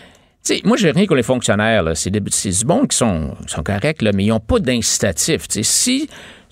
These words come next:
ton bloc opératoire sert seulement soixante pour cent du temps, ben,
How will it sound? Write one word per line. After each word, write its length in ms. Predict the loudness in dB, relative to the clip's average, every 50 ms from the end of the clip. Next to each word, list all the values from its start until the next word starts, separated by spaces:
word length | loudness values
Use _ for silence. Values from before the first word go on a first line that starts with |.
| _
ton 200 | 0 2 2 2
bloc 260 | 2 2 0 2 2
opératoire 720 | 0 0 2 2 2 2 0 0 0 2 2 4 2 2 0
sert 400 | 0 0 2 2 0 0 0 0
seulement 420 | 0 2 2 2 2 2 2 0
soixante 420 | 0 0 0 0 0 0 -2 -2 -4
pour 200 | -6 -6 -4 -2
cent 180 | 0 0 0
du 180 | 0 -2 -4 -6
temps, 280 | -4 -2 -2 0 -2 -4 -6 _ _ _ _ _ _ _ _ _ _ _ _ _ _ _ _ _ -4
ben, 100 | -2 -2